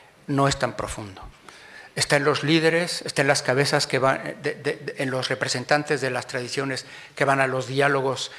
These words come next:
internacionales, pero el conocimiento de nuestras bases y de las, de las, eh, personas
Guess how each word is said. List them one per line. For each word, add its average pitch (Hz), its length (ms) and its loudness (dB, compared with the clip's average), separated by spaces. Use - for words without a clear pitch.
internacionales, 147 920 0
pero 135 160 0
el 131 140 -4
conocimiento 139 920 0
de 123 120 -6
nuestras 120 480 -6
bases 143 440 0
y 123 60 -8
de 120 100 -8
las, 120 280 -8
de 135 200 -4
las, 123 420 -2
eh, 131 480 -6
personas 151 560 2